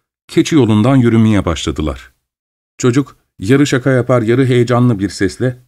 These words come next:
"Dede, çok iri bir ayıydı," dedi. İhtiyar adam başıyla onayladı. Ardından sesini çocuk gibi incelterek konuştu.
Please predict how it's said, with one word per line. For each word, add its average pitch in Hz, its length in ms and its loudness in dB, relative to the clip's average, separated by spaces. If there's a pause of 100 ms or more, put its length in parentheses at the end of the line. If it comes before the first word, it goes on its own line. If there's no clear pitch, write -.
(760)
"Dede, 127 320 2 (320)
çok 135 240 0
iri 139 200 2
bir 135 120 2
ayıydı," 110 520 0 (500)
dedi. 87 280 -2 (720)
İhtiyar 127 380 0
adam 120 360 0
başıyla 110 380 0
onayladı. 92 640 0 (520)
Ardından 160 460 2
sesini 151 400 0
çocuk 151 320 -2
gibi 156 180 0
incelterek 139 600 0
konuştu. 95 480 -4